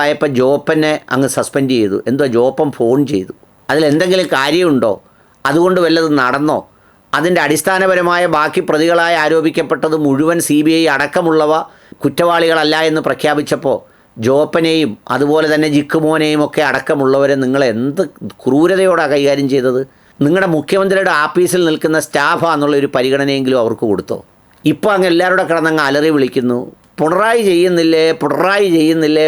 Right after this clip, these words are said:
പിണറായി ചെയ്യുന്നില്ലേ?" നിങ്ങൾ ആര് തുള്ളിയാലും പിണറായി വിചാരിക്കുമ്പോഴേ പിണറായി ചെയ്യൂ. അതിൻ്റെ പേര് ചിലപ്പോൾ അവർക്ക് ഭരണം പോയെന്നിരിക്കും. പക്ഷേ ഒരു രാഷ്ട്രീയ പാർട്ടി എന്നുള്ള നിലയിൽ ഈ പറയുന്ന തുമ്പിതുള്ളലിലൊന്നും അവർ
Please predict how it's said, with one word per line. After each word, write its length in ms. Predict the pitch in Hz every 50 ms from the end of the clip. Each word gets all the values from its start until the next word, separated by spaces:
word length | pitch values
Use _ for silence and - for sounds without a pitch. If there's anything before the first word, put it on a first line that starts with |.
| 151 -
പിണറായി 400 | 143 131 135 156 180 190 196 202 180
ചെയ്യുന്നില്ലേ?" 400 | 180 170 170 165 165 156 156 151 143 - - - - - -
നിങ്ങൾ 160 | 123 139 160 160 147 143 156
ആര് 160 | 170 185 196 180
തുള്ളിയാലും 500 | 175 156 160 165 170 170 170 170 175 170 147
പിണറായി 360 | 151 135 147 151 160 160 165 160 156
വിചാരിക്കുമ്പോഴേ 580 | 131 143 143 143 147 - 156 147 147 147 156 135
പിണറായി 340 | 135 123 123 131 135 135 131 117
ചെയ്യൂ. 240 | 120 113 107 101 95 - - _ _ _ _ _ _ -
അതിൻ്റെ 260 | 135 147 165 175 185 170
പേര് 160 | 170 165 165 147 175
ചിലപ്പോൾ 240 | 160 160 139 160 156
അവർക്ക് 220 | 143 143 135 135 151 135
ഭരണം 260 | 131 123 131 151 160 147 131
പോയെന്നിരിക്കും. 540 | 131 131 131 131 123 104 98 - - - - _ _ _ _ _ -
പക്ഷേ 280 | - 135 - - 156 147 131 120 - - - - _ _ - 110
ഒരു 100 | 127 139 135 127
രാഷ്ട്രീയ 460 | 127 127 135 143 - - - 175 180 175 175 165
പാർട്ടി 240 | 170 170 135 160 170 170
എന്നുള്ള 200 | 160 156 147 143 139
നിലയിൽ 280 | 127 123 123 127 123 98 - _ _ _ - - _ _ _ -
ഈ 160 | 139 151 180 196 208 202 - 175
പറയുന്ന 400 | 170 156 156 160 160 156 160 165 143 -
തുമ്പിതുള്ളലിലൊന്നും 880 | 147 139 143 156 160 151 156 160 160 156 156 151 139 123 120 127 123 107 95 _ _ _ _ _ _ _ _ _ _ - -
അവർ 260 | 113 120 120 131